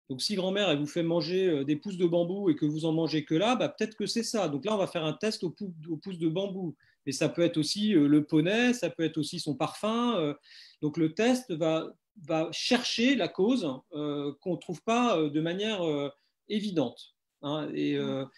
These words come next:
Speaker 1: et donc, une aussi des, des autres raisons de faire, euh, euh, de faire des tests, c'est quand on comprend pas pourquoi l'eczéma, euh, ne s'arrange pas,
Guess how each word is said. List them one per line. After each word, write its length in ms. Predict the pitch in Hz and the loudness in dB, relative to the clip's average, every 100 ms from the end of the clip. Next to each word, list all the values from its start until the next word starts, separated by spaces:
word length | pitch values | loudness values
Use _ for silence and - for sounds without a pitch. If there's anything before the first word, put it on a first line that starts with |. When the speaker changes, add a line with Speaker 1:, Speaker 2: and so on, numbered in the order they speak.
| - - _ | -20 -20 _
Speaker 1:
et 80 | 139 | -2
donc, 220 | 160 156 240 | -2 -2 0
une 180 | 226 | 2
aussi 300 | 208 - 233 | 2 0 0
des, 160 | 180 165 | 2 0
des 300 | 147 160 156 | 2 0 2
autres 280 | 196 - 160 | -4 -2 -2
raisons 480 | 165 214 208 220 180 | 2 2 2 0 0
de 100 | 147 | -4
faire, 420 | - 175 165 147 | -2 0 0 -2
euh, 340 | 131 127 127 127 - _ - _ | -2 -2 -4 -8 -12 _ -20 _
euh, 240 | 135 135 131 | -8 -6 -6
de 120 | 147 | -4
faire 200 | 185 175 | -2 0
des 180 | 151 147 | 0 0
tests, 380 | 226 247 - 131 - _ - | -2 -2 -4 -10 -10 _ -10
c'est 200 | 185 180 | -8 -2
quand 160 | 196 | 2
on 80 | 175 | 2
comprend 360 | - 247 214 208 | 2 0 0 0
pas 160 | 247 | 0
pourquoi 280 | 247 - 190 | 0 -2 0
l'eczéma, 680 | 180 165 175 190 208 214 170 | 0 0 -4 -2 -2 -2 -2
euh, 140 | 160 | -2
ne 100 | 165 | -2
s'arrange 480 | 160 202 180 170 - | -4 -4 -4 -6 -6
pas, 240 | 113 - | -10 -10